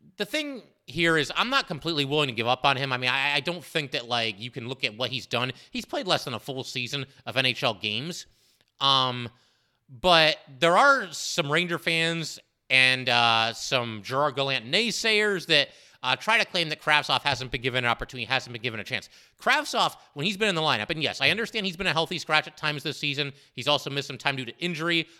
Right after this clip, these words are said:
uh, couldn't catch a break regarding injuries early in the season. But when Kravtsov is in this lineup,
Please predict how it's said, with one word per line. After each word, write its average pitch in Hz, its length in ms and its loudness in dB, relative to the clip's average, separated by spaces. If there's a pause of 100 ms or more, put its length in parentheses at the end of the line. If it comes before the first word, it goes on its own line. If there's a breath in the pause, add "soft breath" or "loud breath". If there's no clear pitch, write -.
uh, 101 100 -2
couldn't 160 200 -10
catch 147 160 -6
a - 40 -8
break 147 280 0
regarding 123 320 0
injuries 143 420 -6
early 139 200 -4
in 135 60 -4
the 127 80 -4
season. 139 320 -6 (240 loud breath)
But 185 100 -4
when 151 140 -4
Kravtsov 233 540 -2
is 120 100 -4
in 147 80 -4
this 131 180 -4
lineup, 120 340 0